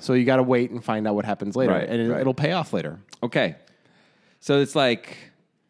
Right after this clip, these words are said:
Speaker 2: that happens sometimes. The first time I saw Game of Thrones, the first episode or two,
Speaker 1: Yeah.
Speaker 2: I actually did, could, it was hard to follow 'cause I didn't know who any of the characters were, and it was a little slow. I mean, rewatching it, those episodes are amazing.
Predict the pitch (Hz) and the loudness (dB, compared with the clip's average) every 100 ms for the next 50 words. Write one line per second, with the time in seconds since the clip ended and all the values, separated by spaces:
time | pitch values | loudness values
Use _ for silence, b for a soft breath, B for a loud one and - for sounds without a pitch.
0 | _ _ - 151 170 139 117 - 104 110 | _ _ 0 4 4 2 0 -2 -2 -2
1 | 104 123 165 180 160 139 - 135 123 120 | -2 -2 -2 0 0 0 0 0 2 0
2 | 117 - 104 110 143 - 123 123 113 - | 0 0 -2 0 -4 -6 -4 -4 -4 -10
3 | _ - 107 117 135 131 123 165 120 - | _ -6 -4 -2 -2 -2 0 2 2 0
4 | 131 - B B 151 - 180 139 151 151 | -4 -6 B B -2 0 0 2 2 2
5 | 151 120 123 151 147 123 117 107 104 104 | 2 2 4 2 2 2 2 2 2 0
6 | 113 104 - 110 104 113 107 110 117 107 | -2 -2 0 0 0 -4 0 2 2 0
7 | 101 107 104 - 107 101 101 101 98 B | -2 -4 -6 -6 0 2 4 2 -2 B
8 | B - 123 123 110 131 107 - 95 82 | B -6 -2 0 2 2 2 0 -4 -4
9 | 92 82 90 85 87 80 73 78 82 71 | -6 -6 -10 -8 -8 -6 -6 -4 -4 -6